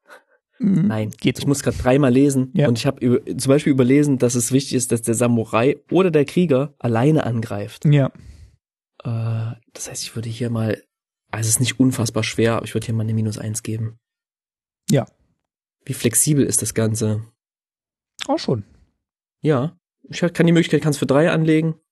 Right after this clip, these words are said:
Speaker 2: Ich kann aber auch das beim Angriff anlegen. Ich hab eine Entscheidungsmöglichkeit, ja. Ich würd
Speaker 1: Ja.
Speaker 2: hier eine eins geben.
Speaker 1: Ja.
Speaker 2: Kein, kein klares, ja, super flexibel, weil am Ende wird das Ding angelegt oder nicht angelegt. So,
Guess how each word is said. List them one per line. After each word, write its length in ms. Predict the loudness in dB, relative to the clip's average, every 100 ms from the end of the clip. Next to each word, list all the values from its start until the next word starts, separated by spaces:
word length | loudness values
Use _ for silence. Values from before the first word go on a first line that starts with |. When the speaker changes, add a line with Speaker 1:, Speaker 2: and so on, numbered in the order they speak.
| _
Speaker 2:
Ich 180 | -12 -6
kann 180 | 0 2
aber 140 | 0
auch 100 | -2 -8 -10
das 140 | -6
beim 260 | 0 0 2
Angriff 340 | 2 2 0
anlegen. 640 | 0 2 4 4 2 -2 -8 _ _ _ _ _ _ _ _ _ _ _ _
Ich 100 | -4
hab 80 | 0
eine 100 | 0
Entscheidungsmöglichkeit, 840 | 2 2 2 -2 -4 -6 -6 -6 -4
ja. 100 | -6
Ich 80 | -2
würd 80 | -2
Speaker 1:
Ja. 80 |
Speaker 2:
hier 20 | -2
eine 100 | -2
eins 200 | -6 -4
geben. 240 | -4 -2 0
Speaker 1:
Ja. 120 | 0
Speaker 2:
Kein, 300 | 2 2 2
kein 220 | 2 2
klares, 420 | 2 2 2 0
ja, 280 | 0 0 -2
super 260 | -4 -2 0
flexibel, 420 | 0 0 0 2
weil 120 | 2
am 100 | 2
Ende 200 | 4 2
wird 220 | 2 -2 -4
das 80 | 0
Ding 140 | 2
angelegt 400 | 2 2 2 0
oder 140 | 0 -2
nicht 320 | 0 0 0
angelegt. 420 | 0 0 -2 -2
So, 180 | -2 -2